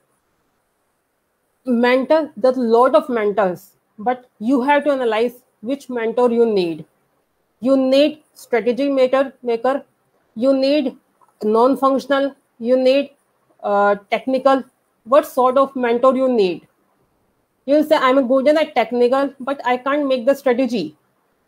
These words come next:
Then brought some, uh, mentor who can build the strategy for you. You will say, "I'm the, I'm some sort of good in technical,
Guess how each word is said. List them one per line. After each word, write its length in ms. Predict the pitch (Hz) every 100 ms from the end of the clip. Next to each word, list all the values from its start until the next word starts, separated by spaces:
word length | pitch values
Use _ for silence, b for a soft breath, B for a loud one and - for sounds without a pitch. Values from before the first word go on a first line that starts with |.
| -
Then 360 | 202 277 294 - _ 220
brought 320 | 233 247 254
some, 280 | 262 262 254 _
uh, 140 | - 214
mentor 540 | 220 220 220 254 247 _ -
who 80 | 190
can 320 | 262 254 208
build 180 | 220 220
the 80 | 240
strategy 480 | - 202 208 208
for 240 | 185 208 180
you. 320 | 170 151 151 _ _ _ _ _ _ _ _ _ -
You 100 | 285
will 160 | 320
say, 460 | 302 269 302 302 _ _
"I'm 320 | 226 262 285 254
the, 540 | 285 294 285 127 127 _ _ 254
I'm 160 | 285
some 320 | 294 302 302
sort 300 | 285 294 285
of 180 | 294 240 226
good 160 | 269
in 160 | 294 277 -
technical, 560 | 226 233 240 262 277